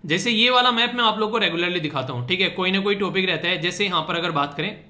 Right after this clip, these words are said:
तो ये एक पर्टिकुलर लेक के अंदर मैं आप लोगों को लेकर चला गया जिसका नाम है यहां पर मादीवाला लेक। तो ये जो पर्टिकुलर लेक है ये मैंने आप लोगों को मैप में दिखाई, प्रॉपर आप लोगों को देखने को मिल रही है। और कहां पर है? ये है कहां पर? बेंगलुरु के अंदर।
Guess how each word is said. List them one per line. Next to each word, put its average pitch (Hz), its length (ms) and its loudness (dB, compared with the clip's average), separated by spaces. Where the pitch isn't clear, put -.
तो 196 80 0
ये 214 160 4
एक 262 140 -4
पर्टिकुलर 226 320 -2
लेक 202 280 0
के 220 100 0
अंदर 190 240 0
मैं 196 120 0
आप 165 140 0
लोगों 160 140 -2
को 170 60 -4
लेकर 147 240 0
चला 127 240 -4
गया 117 220 -6
जिसका 156 260 -2
नाम 185 180 2
है 196 60 2
यहां 170 140 2
पर 208 400 -4
मादीवाला 151 640 4
लेक। 123 260 -4
तो 214 60 2
ये 233 60 4
जो 277 80 2
पर्टिकुलर 262 640 2
लेक 190 300 2
है 254 220 -4
ये 185 120 0
मैंने 220 160 0
आप 208 140 2
लोगों 220 200 -2
को 190 60 -2
मैप 170 200 0
में 202 100 -2
दिखाई, 202 220 -4
प्रॉपर 180 540 -4
आप 190 180 4
लोगों 190 120 -2
को 202 80 0
देखने 175 280 -2
को 185 100 -4
मिल 165 100 -4
रही 160 160 2
है। 214 200 -2
और 160 140 -6
कहां 185 160 4
पर 185 160 -2
है? - 340 -8
ये 180 280 2
है 220 240 -2
कहां 180 180 2
पर? - 460 -4
बेंगलुरु 156 420 2
के 151 100 -2
अंदर। 123 260 -2